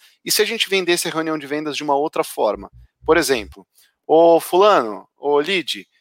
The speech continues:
é, e, deu pra entender que você tem algumas características espe-", vou falar qualquer groselha, tá? Deu pra entender que você tem algumas características aí bem específicas do segmento, do atendimento, que vocês têm algumas,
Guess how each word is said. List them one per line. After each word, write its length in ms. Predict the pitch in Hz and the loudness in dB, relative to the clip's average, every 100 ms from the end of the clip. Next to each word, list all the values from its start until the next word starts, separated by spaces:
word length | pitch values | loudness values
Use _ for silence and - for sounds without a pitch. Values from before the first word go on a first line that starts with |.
| _ _ | _ _
é, 400 | 143 151 147 143 - _ _ 120 175 | 4 6 8 6 2 _ _ -16 -10
e, 140 | 156 - | -10 -6
deu 220 | - 208 | 0 0
pra 100 | 214 | 0
entender 260 | 190 185 180 | -6 -4 -6
que 100 | - | -6
você 220 | 170 165 | -8 -6
tem 120 | 165 | -6
algumas 260 | 151 151 151 | -6 -8 -4
características 800 | - 147 - 147 147 - - 127 | 0 0 0 -6 -6 -8 -8 -10
espe-", 320 | 127 - 135 | -10 -6 -6
vou 140 | 135 180 | -2 -2
falar 180 | 190 | 0
qualquer 260 | 175 - 180 | 0 0 -2
groselha, 420 | 180 175 101 95 | -2 -4 -6 -6
tá? 200 | - 131 _ _ _ | -8 -8 _ _ _
Deu 140 | 160 180 | -2 0
pra 100 | 196 | 0
entender 260 | 175 180 | 0 -2
que 60 | - | -2
você 120 | 170 | -2
tem 100 | 170 | 0
algumas 320 | 160 160 160 | -2 -2 -4
características 720 | - 156 151 147 147 165 151 135 | 0 0 0 -4 -6 -6 -6 -6
aí 140 | 147 | -6
bem 160 | 139 196 | -6 -6
específicas 720 | - 185 - 160 175 - 151 | -6 -6 -6 -6 -8 -10 -10
do 100 | 147 | -6
segmento, 480 | - 123 110 139 - - | -8 -8 -10 -10 -14 -2
do 120 | 127 | -2
atendimento, 640 | - 127 117 107 131 - _ _ _ | 0 -6 -8 -12 -18 -20 _ _ _
que 100 | - | -2
vocês 380 | 151 156 175 180 | 2 4 6 4
têm 120 | - | 4
algumas, 600 | 170 151 165 175 170 - | 2 2 2 2 2 0